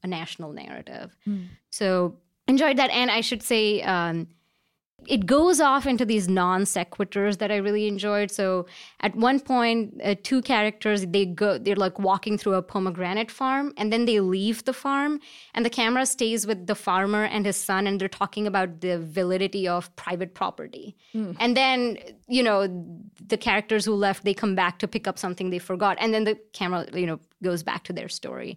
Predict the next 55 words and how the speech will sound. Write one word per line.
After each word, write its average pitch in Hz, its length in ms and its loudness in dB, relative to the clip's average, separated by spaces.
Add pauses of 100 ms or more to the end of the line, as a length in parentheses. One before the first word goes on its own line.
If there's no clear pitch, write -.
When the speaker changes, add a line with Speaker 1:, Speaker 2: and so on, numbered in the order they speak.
(120)
Speaker 2:
Hmm. 190 60 -10 (280)
Speaker 1:
And 220 80 -2
there's 214 160 2
also 220 300 2
an 220 80 0
interval 190 580 0
where 180 300 0 (280)
out 240 160 4
of 254 120 2
nowhere, 226 580 4
a 196 60 0
band 180 420 -2
of 190 140 -2
musicians 180 720 -4
appears 233 460 -2
and 208 120 0
just 202 140 -2
starts, 196 320 -2
like, 190 160 -2
performing 185 520 -6
straight 185 500 -8
into 185 180 -8
the 180 100 -4
camera 175 460 -8
for, 175 260 -4
for - 220 -6
a 170 60 -6
few 175 220 -6
Speaker 2:
<laughs> 180 100 -2
Speaker 1:
minutes, 233 340 -2 (640)
which 254 160 -2
is, 285 80 0
you 339 80 2
know, 370 60 2
something 294 440 0 (300)
that 220 180 0
happens 208 300 0
in 190 160 0
Mila 175 480 -2
as 156 220 -8
well. 170 260 -6
And, 208 220 0
Speaker 2:
Mm-hmm. 220 100 4
Speaker 1:
and 180 240 0
a 190 120 -2
few 185 300 -2
other 180 260 -2
films 175 360 -10
have, 170 160 -6
like, 160 180 -10
random 170 460 -4
musical 165 400 -8
interludes - 580 -8
from 160 200 -8
the 151 200 -8